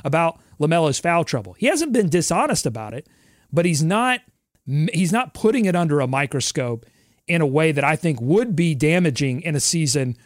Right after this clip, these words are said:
where there is no, uh, chance at a playoff spot. There isn't that same competitiveness. So that's the caveat.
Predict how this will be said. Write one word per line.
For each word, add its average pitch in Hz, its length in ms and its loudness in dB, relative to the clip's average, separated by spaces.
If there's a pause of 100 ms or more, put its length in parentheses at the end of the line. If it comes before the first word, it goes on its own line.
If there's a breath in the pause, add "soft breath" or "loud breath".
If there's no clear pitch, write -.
(120)
where 151 160 2
there 143 140 0
is 151 340 2
no, 139 440 0 (380 soft breath)
uh, 131 160 -4
chance 180 340 0
at 147 60 -2
a 131 40 -4
playoff 131 340 -2
spot. 127 440 -4
There 156 160 -6
isn't 165 280 0
that 147 180 -4
same 143 220 0
competitiveness. 117 760 -4 (260 soft breath)
So 143 200 0
that's 175 320 0
the 180 100 -2
caveat. 147 580 -2